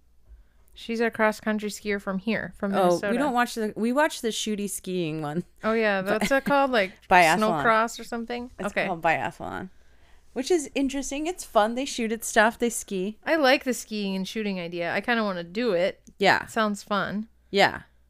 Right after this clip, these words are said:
Speaker 1: Um, let's see. Jessie Diggins.
Speaker 2: If they put a dog in there, like, if I was skiing with my dog and then shooting at stuff, I might. I just, cross-country skiing is so l-, laborious.
Speaker 1: It is.
Speaker 2: Is that a word?
Speaker 1: Mm-hmm.
Speaker 2: Like, it's really labor intensive.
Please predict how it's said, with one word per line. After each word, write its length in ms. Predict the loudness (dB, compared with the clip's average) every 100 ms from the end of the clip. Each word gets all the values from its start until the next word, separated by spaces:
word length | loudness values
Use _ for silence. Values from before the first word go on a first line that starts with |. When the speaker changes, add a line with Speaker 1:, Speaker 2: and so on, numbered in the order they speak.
| _ _
Speaker 1:
Um, 420 | 0 2 2 2
let's 180 | 0 -4
see. 240 | -4 -4 0
Jessie 360 | 2 2 0
Diggins. 480 | 2 2 0 -4 -6
Speaker 2:
If 80 | -2
they 80 | 0
put 140 | 4 2
a 60 | 4
dog 280 | 4 4
in 100 | 2
there, 160 | 0 0
like, 180 | 0 -2
if 100 | 0
I 60 |
was 140 | 0 0
skiing 360 | -4 -4 -2
with 200 | -2 -4
my 120 | -4 -2
dog 320 | 0 0 0
and 140 | -4
then 120 | -4 -6
shooting 340 | -6 -4 -4
at 100 | -6
stuff, 320 | -4 -4 -4 -8
I 120 | -6
might. 360 | -4 -4 -6 -10 -20 _ -20 -20 -20 -12 -8
I 40 |
just, 180 | -6 -6
cross-country 500 | -2 -2 -2 -4 -4
skiing 320 | -8 -6 -4
is 120 | -4 -2
so 320 | -2 -2 -6 -14
l-, 180 | -12 -14 -12
laborious. 880 | -10 -8 -8 -8 -8 -12 -14 -16 -20 _ _ _ _ _ -12
Speaker 1:
It 120 | -8
is. 240 | -8 -8
Speaker 2:
Is 160 | -8 -4
that 120 | -4
a 60 | -2
word? 320 | -2 -4 -6 _ _
Speaker 1:
Mm-hmm. 200 | -10 -10 -12 -16 -20 -20 -20 _ _ _
Speaker 2:
Like, 180 | -2 0
it's 160 | 0 2
really 220 | 4 6
labor 320 | 4 4 2
intensive. 720 | 0 -2 -4 -4 -6 -10 -12